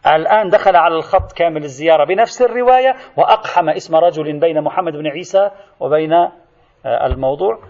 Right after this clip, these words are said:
وعلى أية حال هذه إشكاليات تزيد أمر سند هذه الرواية بلة، والطين المبلول لا يجوز أكله كما قلنا <laughs> سابقا، آه، فقط نطرحها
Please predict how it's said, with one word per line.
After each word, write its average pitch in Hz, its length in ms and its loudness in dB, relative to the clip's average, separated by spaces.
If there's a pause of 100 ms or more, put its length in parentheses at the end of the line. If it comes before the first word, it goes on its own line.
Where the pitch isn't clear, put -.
(180)
وعلى 214 300 4
أية 180 280 -2
حال 175 440 0 (340)
هذه 165 400 0
إشكاليات 170 640 -2
تزيد 151 540 -8 (140)
أمر 170 200 0 (420)
سند 180 340 2
هذه 156 300 0
الرواية 151 600 0 (220)
بلة، 220 800 0 (420)
والطين 165 420 -2
المبلول 165 680 2
لا 180 140 2
يجوز 156 320 -2
أكله 165 360 -4
كما 143 260 -4
قلنا 135 440 -6 (120)
<laughs> - 220 -20
سابقا، - 560 -2 (320)
آه، - 340 0
فقط 196 360 0
نطرحها 175 540 2